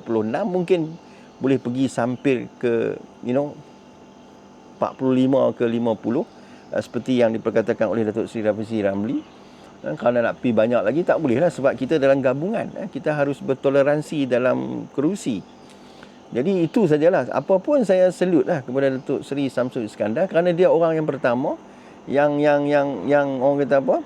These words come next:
<clears throat> Me-, mengeluarkan kenyataan terbuka, eh,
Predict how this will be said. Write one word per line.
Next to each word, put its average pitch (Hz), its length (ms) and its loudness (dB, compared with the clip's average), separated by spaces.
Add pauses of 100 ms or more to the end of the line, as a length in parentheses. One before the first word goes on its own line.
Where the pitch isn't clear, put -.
(240)
<clears throat> - 1500 -6
Me-, 135 560 4
mengeluarkan 135 720 2
kenyataan 131 560 0
terbuka, 120 560 0 (640)
eh, 131 560 2